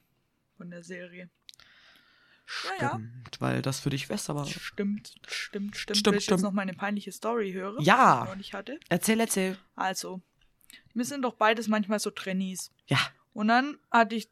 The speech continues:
Speaker 1: war es so ein Tag wie heute, wo draußen so grau war und so, äh, und ich war so, äh, und
Speaker 2: Ja.
Speaker 1: alles war so, äh.
Speaker 2: Alles ist grad,
Speaker 1: Und
Speaker 2: äh.
Speaker 1: dann,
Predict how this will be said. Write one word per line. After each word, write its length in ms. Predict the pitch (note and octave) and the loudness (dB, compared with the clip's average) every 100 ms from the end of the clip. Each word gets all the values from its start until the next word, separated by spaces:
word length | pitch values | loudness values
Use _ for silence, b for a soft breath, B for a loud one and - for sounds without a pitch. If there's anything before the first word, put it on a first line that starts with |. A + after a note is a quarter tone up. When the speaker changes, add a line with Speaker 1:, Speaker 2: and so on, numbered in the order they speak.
| _ | _
Speaker 1:
war 220 | G#3 G#3+ | 6 8
es 80 | G#3 | 6
so 80 | G#3+ | 0
ein 80 | |
Tag 320 | G3+ B3 C#4 B3+ | 2 2 2 0
wie 80 | |
heute, 360 | G#3 A3+ A#3 A3+ | 0 0 0 -4
wo 60 | F#3 | -6
draußen 380 | - G3+ G3 - | -2 -2 -4 -12
so 100 | G3+ | -12
grau 400 | - A#3 B3+ B3+ | -10 0 2 4
war 360 | A#3 A#3 A#3 A3 | 6 8 8 4
und 120 | F#3+ | -2
so, 160 | F#3 F#3 | -8 2
äh, 540 | A3 A#3+ A#3+ A#3+ A#3+ A#3 | 4 6 6 6 6 4
und 240 | G#3 G3+ | -2 -4
ich 140 | A3+ | -2
war 140 | A#3+ G#3+ | 2 4
so, 140 | A3 | 4
äh, 600 | A3+ A3+ A3 A3 A3 A3 G#3+ | 6 8 8 8 6 4 2
und 220 | D#3 B2 | 0 4
Speaker 2:
Ja. 160 | C#3+ C3+ | 8 8
Speaker 1:
alles 160 | C3 | 8
war 120 | A#3+ A3+ | 4 4
so, 120 | A3 | 6
äh. 380 | B3 B3 A#3+ A#3+ | 6 6 6 6
Speaker 2:
Alles 260 | D#3 D#3 | 8 6
ist 120 | D#3 - | 4 6
grad, 160 | D3+ | 6
Speaker 1:
Und 60 | F3+ | 10
Speaker 2:
äh. 260 | E3+ E3 E3 | 10 12 12
Speaker 1:
dann, 260 | B3 D4 | 10 8